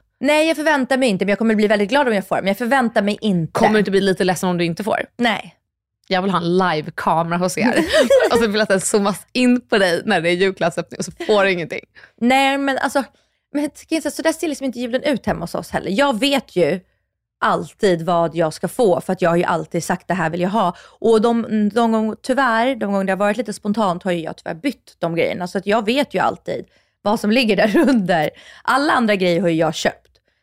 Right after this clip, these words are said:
Speaker 1: Så ligger det något som inte jag har köpt, så vet jag ju att det är det som jag sa, alltså pekat på, liksom, eller önskat mig.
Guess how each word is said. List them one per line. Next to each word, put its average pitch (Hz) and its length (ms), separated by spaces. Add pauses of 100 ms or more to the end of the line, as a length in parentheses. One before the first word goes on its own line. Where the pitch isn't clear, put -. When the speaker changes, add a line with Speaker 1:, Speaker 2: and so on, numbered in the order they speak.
(100)
Speaker 1:
Så 214 60
ligger 247 280
det 208 40
något 180 120
som 202 100
inte 202 180
jag 185 80
har 160 80
köpt, - 340 (760)
så - 140
vet 175 240
jag 170 100
ju 165 80
att - 300
det - 460
är - 340
det 170 200
som 180 140
jag 170 120
sa, - 340
alltså 185 280
pekat - 380
på, - 140
liksom, - 200
eller 185 120
önskat 180 320
mig. - 120